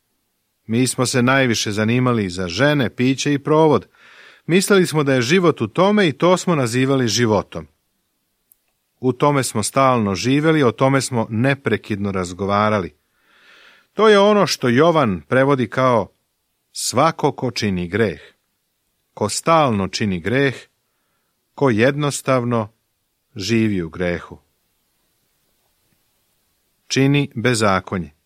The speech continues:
Bog je postavio izvesne zakone. Rekao je: „Ne čini preljubu.” Ovo je četrnaesti stih dvadesetog poglavlja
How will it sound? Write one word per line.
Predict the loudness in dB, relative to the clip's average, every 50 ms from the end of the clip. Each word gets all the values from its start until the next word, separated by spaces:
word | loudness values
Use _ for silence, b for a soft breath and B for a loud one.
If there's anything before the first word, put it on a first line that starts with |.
| _ _ _ _ _ _ _ _ _ _ _ _ _ _ _ _ _ _ _ _ _ _ _ _ _ _ _ _ _ _ _ _ _ _ _ _ _ _ _ _ _ _ _ _ _
Bog | -4 0 2 2 2 2 2
je | 0 -2 0
postavio | 2 0 0 0 0 -2 -2 0 2 2 2 2
izvesne | 2 2 0 0 -2 -2 -4 -4 -6 -6 -4
zakone. | -2 -2 0 0 0 -2 -2 -4 -4 -4 -4 -8 -14 _ _ _ _ _ _ _ _ _ _ _ _ _ _ _ _ _ _ _ _ _ _ _ _ _ _
Rekao | -4 -2 -2 -2 -2 -2 0 0 2 2 2
je: | 2 0 0
„Ne | 0 -2 -2
čini | -2 -2 -2 0 0 -2 -4
preljubu.” | -2 -2 0 2 2 2 2 2 0 -4 -12 -14 _ _ _ _ _ _ _ _ _ _ _ _ _
Ovo | -6 -4 -2 -2
je | -4
četrnaesti | -4 -8 -10 -6 -6 -4 -2 0 0 -2 -2 -4 -6 -8 -8
stih | -10 -8 -4 -4 -4 -4 -4 -6
dvadesetog | -6 -4 -2 -2 -2 -2 -4 -8 -8 -12 -12 -14 -16 -12 _
poglavlja | -2 -2 0 0 0 0 -2 -2 -4 -8